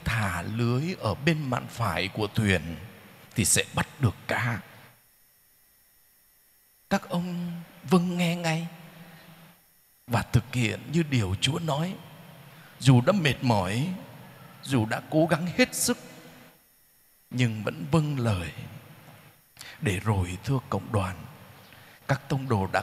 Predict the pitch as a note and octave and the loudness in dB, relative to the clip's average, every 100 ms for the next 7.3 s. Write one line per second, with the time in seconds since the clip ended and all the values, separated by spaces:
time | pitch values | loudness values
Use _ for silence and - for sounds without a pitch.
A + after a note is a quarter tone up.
0 | - G#2+ A2 D3 C#3 C3+ E3 D#3 D#3 D3+ | -2 -6 -4 -4 -4 -2 -2 2 0 0
1 | - D#3 - - - E3+ - E3 G#2+ - | -10 -14 -6 -6 -2 -2 -2 -2 -2 0
2 | - G#2 E2+ B2+ E3+ B2+ C3+ - A#2+ B2 | 0 0 0 -4 -6 -4 -2 -2 -2 -2
3 | D3+ G3 - - D3+ A#2 E3+ - G#3 G2 | -2 -6 -10 -12 0 2 2 -6 0 0
4 | - - D3+ E3+ E3 D3+ D#3+ D#3+ D3 D3+ | 0 -4 -2 0 0 0 0 0 2 0
5 | D3+ - E3+ E3 E3+ - - - - - | 0 -2 -2 -2 -6 -14 -18 -18 -20 -20
6 | - - - D#3 D3 A2 F2 F2+ D3+ D#3 | -20 -20 -2 2 4 2 -2 -6 -6 -4
7 | - D3+ | 0 0